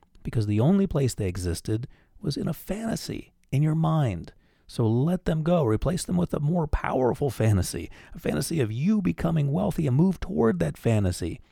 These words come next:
People who dream big and know how to move toward it, they live their dream. They move into it. They make it happen.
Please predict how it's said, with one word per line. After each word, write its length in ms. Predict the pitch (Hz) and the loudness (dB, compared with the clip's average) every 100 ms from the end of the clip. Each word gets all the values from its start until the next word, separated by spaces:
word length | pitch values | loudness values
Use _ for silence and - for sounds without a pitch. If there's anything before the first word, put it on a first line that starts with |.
| - - - | -20 -20 -6
People 320 | 175 233 214 | -2 4 6
who 140 | 156 165 | 6 4
dream 460 | 123 127 170 170 | 4 6 6 6
big 420 | 139 131 147 175 170 - - | 4 2 2 0 -4 -12 -12
and 200 | - 110 | -2 2
know 160 | 127 143 | 6 6
how 100 | 139 | 6
to 80 | 127 | 4
move 300 | 135 156 - | 4 2 2
toward 280 | 139 147 165 | 2 4 4
it, 140 | 185 - - - - | 2 -2 -20 -20 -2
they 120 | 117 | 0
live 380 | 120 120 139 139 | 2 4 4 6
their 140 | 131 | 4
dream. 480 | 117 113 104 87 - - | 4 4 4 0 -6 -16
They 220 | - 101 | -2 2
move 360 | 104 117 139 131 | 4 6 6 6
into 340 | 123 120 104 | 4 2 0
it. 100 | 78 | -2
They 140 | 87 98 | -2 0
make 420 | 110 123 135 123 | 2 4 4 4
it 80 | 120 | 4
happen. 500 | 113 104 - 69 | 4 2 0 -6